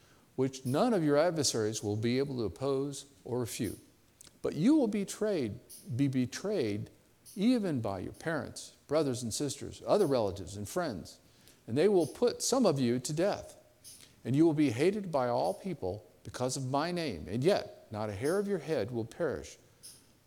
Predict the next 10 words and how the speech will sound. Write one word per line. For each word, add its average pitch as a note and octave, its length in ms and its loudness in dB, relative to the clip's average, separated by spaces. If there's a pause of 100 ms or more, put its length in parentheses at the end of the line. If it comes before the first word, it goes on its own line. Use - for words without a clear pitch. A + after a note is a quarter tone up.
(100)
but - 180 0
your A#2+ 160 0
endurance A2+ 640 -2 (480)
will G2 120 -6
gain C#3 360 -2
your C#3+ 200 -2
lives. G2 580 -6 (4000)
So, - 380 2 (960)
how, D3 240 -8
how, - 140 -12